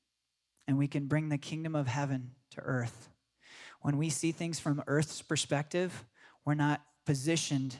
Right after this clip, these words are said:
to bring the kingdom of heaven to earth. And that's our calling in life. It's an adventure to bring the kingdom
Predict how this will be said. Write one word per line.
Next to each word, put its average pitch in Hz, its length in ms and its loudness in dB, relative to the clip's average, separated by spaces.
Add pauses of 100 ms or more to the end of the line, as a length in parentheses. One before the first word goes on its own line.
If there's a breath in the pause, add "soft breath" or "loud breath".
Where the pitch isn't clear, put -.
(100)
to 147 120 0
bring 147 220 2
the 135 80 2
kingdom 151 340 -4
of 131 140 0
heaven 135 340 -2
to 120 140 -10
earth. 127 440 -8 (760)
And 143 100 -2
that's 147 160 0
our 143 100 2
calling 151 400 4
in 135 120 4
life. 131 260 2
It's 143 160 -2
an 143 80 -2
adventure 139 600 0
to 143 140 -6
bring 139 180 -2
the 127 80 -4
kingdom 151 520 -4